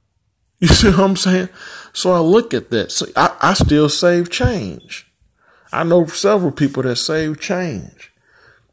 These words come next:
You know, I was in a barber, barbershop one day. My barber's cutting my hair, and he's, you know, we're talking. You know how it is when you're in the barbershop, you're talking to your barber, you're laughing, you're joking, having a good time.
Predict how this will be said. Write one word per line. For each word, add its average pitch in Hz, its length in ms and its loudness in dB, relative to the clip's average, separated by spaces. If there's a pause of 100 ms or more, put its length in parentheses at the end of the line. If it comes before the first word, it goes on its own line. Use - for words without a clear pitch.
(140)
You 127 180 -2
know, 110 320 -6 (240)
I 147 80 2
was 156 200 2
in 139 80 0
a 120 60 -2
barber, 151 460 0
barbershop 151 680 0
one 113 240 -2
day. 110 280 -2 (1160)
My 101 140 -6
barber's 127 440 2
cutting 127 280 -2
my 117 140 -4
hair, 147 220 4
and 123 120 -2
he's, 127 300 -6 (320)
you - 160 -12
know, 123 140 -4
we're 117 120 -2
talking. 120 560 -2 (640)
You 127 140 -2
know 127 120 2
how 120 160 0
it 113 80 -2
is 113 300 0
when 113 140 -6
you're 113 140 -4
in 110 60 -4
the 107 60 -6
barbershop, 104 640 -2
you're 104 80 -12
talking 110 360 -6
to 110 120 -12
your 110 140 -6
barber, 101 320 -4
you're 98 160 -8
laughing, 104 480 -6
you're 98 100 -10
joking, 101 460 -6
having 98 320 -8
a - 20 -12
good 92 260 -8
time. 127 460 -6